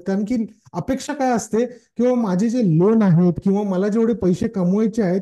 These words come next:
ते इथं पटापट यायला पाहिजेत, कारण की इथं पटापट कमवता येतात असं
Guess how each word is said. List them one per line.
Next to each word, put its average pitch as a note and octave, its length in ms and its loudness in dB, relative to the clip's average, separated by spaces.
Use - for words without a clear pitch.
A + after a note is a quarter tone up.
ते A#3+ 100 0
इथं F#3+ 240 0
पटापट B3 480 -2
यायला G3 300 2
पाहिजेत, D3+ 320 -2
कारण F#3 140 2
की G#3 100 -2
इथं E3 180 -4
पटापट A3 480 -2
कमवता G#3+ 340 0
येतात G3 260 -4
असं A3 220 -8